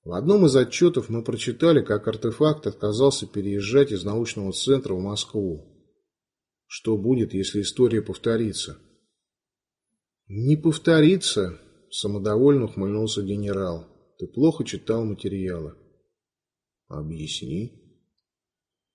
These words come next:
Трон не только влияет на все известные поля, но и постоянно генерирует свои собственные, которые мы худо-бедно научились регистрировать. Не напрямую, конечно, суть этих полей не ясна,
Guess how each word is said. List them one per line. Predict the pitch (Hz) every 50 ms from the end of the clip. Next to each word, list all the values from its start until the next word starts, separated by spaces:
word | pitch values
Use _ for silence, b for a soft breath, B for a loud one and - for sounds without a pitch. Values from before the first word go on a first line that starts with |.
| _ _ _ _ _ _ _
Трон | 113 123 165 170 165
не | 165 165 151
только | 165 180 190 196 - 208
влияет | 196 196 196 202 196 185 160 131 113 107 110
на | 107 117
все | 123 - - 135 131 120
известные | 117 113 120 123 117 104 - 101 95
поля, | 85 - 110 113 127 131 120 92 78 76 - _ _ _ _ _ _ _ _ _ _ _ _ _ _
но | 90 98
и | 135 147
постоянно | 147 156 - - - 151 143 151 170 180 185 170
генерирует | 139 123 127 127 127 127 127 143 156 156 151 139 -
свои | - - 107 113 127
собственные, | 127 - - 151 143 127 - - - 92 85 80 78 78 - _ _ _ _ _
которые | - 90 - - 131 127 131 139
мы | 151 180 202 190
худо-бедно | - - 165 156 151 147 143 139 135 120 101 95 92
научились | 90 90 90 95 - - 156 160 160 151 -
регистрировать. | 127 123 127 139 135 - - - 131 127 113 104 90 82 80 80 - - - _ _ _ _ _ _ _ _ _ _ _ _ _ _ _ _ _
Не | - 117 147 165
напрямую, | 160 151 156 156 147 143 156 196 214 - -
конечно, | - 120 113 113 110 98 92 - - 80 78
суть | - - 135 139 135
этих | 131 120 120 117 - - _
полей | 113 113 120 131 135
не | 127 120 113 107
ясна, | 101 - - - 120 139 147 135 104 -